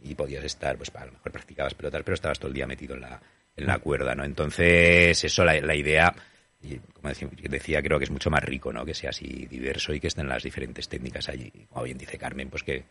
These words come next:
Speaker 1: que puedas beber de todas las fuentes, ¿no?
Speaker 2: Claro, lo que me da cuenta en el circo que hay mucho, mucha cooperación entre todo el mundo. ¿Eso es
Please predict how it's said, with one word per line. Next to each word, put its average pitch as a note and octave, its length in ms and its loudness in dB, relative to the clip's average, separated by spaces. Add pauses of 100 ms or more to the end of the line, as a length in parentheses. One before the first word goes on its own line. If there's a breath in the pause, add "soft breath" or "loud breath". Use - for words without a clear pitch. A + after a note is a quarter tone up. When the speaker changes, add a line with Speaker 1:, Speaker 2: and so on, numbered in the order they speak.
Speaker 1:
que - 80 -18
puedas A#1+ 640 -8 (140)
beber B1+ 240 -4
de B1 100 -8
todas B1 160 -8
las - 160 -10
fuentes, - 360 -18
¿no? - 80 -20 (600 soft breath)
Speaker 2:
Claro, G#2+ 380 6
lo F#2+ 180 -2
que - 100 -2
me G2 60 2
da G2 100 2
cuenta A#2+ 220 0
en A#2+ 80 4
el A2+ 60 2
circo C3 380 -2
que A2+ 100 0
hay G2+ 60 2
mucho, G#2 840 0 (300)
mucha G#2 560 0
cooperación G#2+ 640 2
entre F#2 280 0
todo F#2 200 0
el F2+ 80 -2
mundo. G#2+ 360 0 (600)
¿Eso G#2+ 180 0
es A#2 140 0